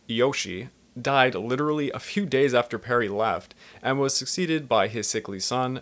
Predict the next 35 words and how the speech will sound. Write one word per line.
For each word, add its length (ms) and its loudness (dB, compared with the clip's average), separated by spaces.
Tokugawa 680 0
Iseada. 640 -4
The 160 2
administration 840 0
was 240 -2
basically 640 -6
in 120 -4
charge, 800 0
uh, 220 0
led 280 0
by 300 2
Abe 420 2
Masahiro, 760 -2
and 180 -8
Masahiro 600 0
felt 420 0
Japan 460 -4
did 140 -4
not 240 0
have 200 2
the 120 -4
ability 480 0
to 160 -10
resist 360 -4
the 80 -8
American 380 -6
demands, 440 -10
and 140 -2
he 60 2
sought 320 6
all 340 8
daimyos 580 2
for 160 -8
their 160 -2
opinions. 680 -8